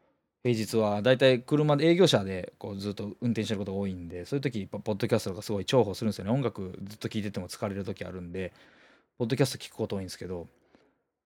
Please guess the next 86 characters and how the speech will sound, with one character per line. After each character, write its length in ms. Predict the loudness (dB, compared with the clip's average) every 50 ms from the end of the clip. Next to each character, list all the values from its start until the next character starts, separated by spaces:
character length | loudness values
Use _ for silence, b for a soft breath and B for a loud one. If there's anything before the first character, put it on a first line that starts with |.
| -10
ま 80 | -6 2
あ、 20 |
本 180 | 4 4 4 2
当 180 | 4 6 8 10
に 80 | 12
ア 100 | 12 12
イ 60 | 12 12
ド 100 | 10 10
ル 60 | 10
性 160 | 10 8 10
が 120 | 10 8
高 360 | 6 4 _ -6 2 2 4 2
く 80 | 2
て、 260 | 0 -6 -6 -6 -8 -12 _ _ 0
真 140 | 2 4
央 80 | 4 4
ち 100 | 2 0
ゃ 80 | 0 0
ん 180 | 0 0 -2
の 280 | -2 -4 -4 -6 -8 -12 -10 _
ト 160 | 0 0 0
ー 40 | 0
ク、 100 | -4 -12 -18 -18 -20 -20 _ _ _ _ _ _ _ -20 -6
声 320 | 2 6 6 6 8 6
色 140 | 4 2 0
と 80 | -2 -4
か、 160 | -10 -18 -18 _ B B B B B B B B B B B
本 220 | 6 6 6 8
当 100 | 8 8
に、 100 | 10 10
あ 60 | 10
の、 140 | 8 8 6
も 160 | 4 4 4
う 20 | 4
邪 240 | 6 8 10 8
気 160 | 8 8 4 2
が 100 | 2 2
全 460 | 2 0 0 0 _ _ 0 2 4
く 60 | 6
な 120 | 8 8 8
い 40 | 8
ん 40 |
で 60 | 6 4
す 40 |
よ 80 | 0 -6
ね。 340 | -8 -8 -8 -8 -8 -8 -8 -6
あ 140 | -2 0 2
れ 100 | 2 4
だ 140 | 4 4 4
け 100 | 4 0
ど、 100 | -2 0
こ 300 | 4 4 6 6 4 B
う、 40 | B B B B B B B B B B _ -6
ど 340 | -2 2 4 6 8 8
う 20 | 8
い 0 |
う 0 |
ん 80 | 6
で 40 | 4
す 60 | 4
か 60 | 2 2
ね、 60 | 2
受 200 | 2 4 6 6
け 0 |
を 140 | 8 8 8
狙 200 | 8 8 8 8 8
う 60 | 8
わ 120 | 8 8
け 120 | 8 6 6
で 60 | 6
も 100 | 4 0
な 160 | 0 0 -2
く、 300 | -2 -2 0 0 2 2
自 280 | 0 -2 -2 0 2 4
然 380 | 4 6 6 6 6 4 4
に、 280 | 6 4 4 4 2 0 -4 _ _ _
け 100 | 0 6
ど、 120 | 6 6 6
こ 60 | 6
う、 20 | 4
喋 240 | 4 4 6 8 8
り 60 | 8
は 80 | 8
す 100 | 8 8
ご 140 | 6 6 6
く 260 | 6 4 0 0 -2